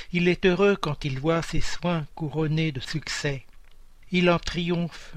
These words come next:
comme un précepteur triomphe des succès de son élève. Autre question. Est-il responsable s'il ne réussit pas ?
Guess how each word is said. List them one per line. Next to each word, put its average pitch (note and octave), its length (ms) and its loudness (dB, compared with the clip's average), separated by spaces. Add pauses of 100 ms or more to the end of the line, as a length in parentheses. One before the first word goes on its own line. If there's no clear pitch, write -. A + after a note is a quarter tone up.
comme E3 340 2
un E3 120 -2
précepteur D#3+ 880 -2
triomphe E3 540 -2
des C#3+ 280 -4
succès - 480 -6
de B2+ 80 -10
son B2+ 240 -6
élève. A2 540 -8 (2000)
Autre F#3 360 2
question. C3+ 520 -6 (680)
Est-il F3 340 2
responsable D3+ 840 -2
s'il C3+ 400 -6
ne B2+ 80 -2
réussit B2+ 460 -8
pas ? B2 240 -6